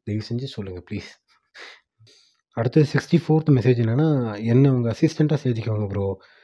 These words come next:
எத்தனை பேருடா இப்படி கிளம்பியிருக்கீங்க? ஆனா, அந்த அளவுக்கு வொர்த்தானே தெரியல. நீங்க என்னை அந்த அளவுக்கு ஃபீல் பண்ண வைக்கிறீங்க. ரொம்ப நன்றி ப்ரோ. நான்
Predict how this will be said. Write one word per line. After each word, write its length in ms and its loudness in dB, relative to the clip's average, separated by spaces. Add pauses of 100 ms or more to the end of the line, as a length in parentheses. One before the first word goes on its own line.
(960)
எத்தனை 360 2
பேருடா 320 2
இப்படி 200 0
கிளம்பியிருக்கீங்க? 880 -2 (2000)
ஆனா, 260 -10
அந்த 140 -4
அளவுக்கு 300 -2
வொர்த்தானே 340 4 (100)
தெரியல. 220 -2
நீங்க 180 -4
என்னை 140 -4
அந்த 160 -6
அளவுக்கு 340 -2
ஃபீல் 120 -2
பண்ண 160 -4
வைக்கிறீங்க. 580 -8 (1160)
ரொம்ப 300 -4
நன்றி 340 -4
ப்ரோ. 420 -10
நான் 260 -10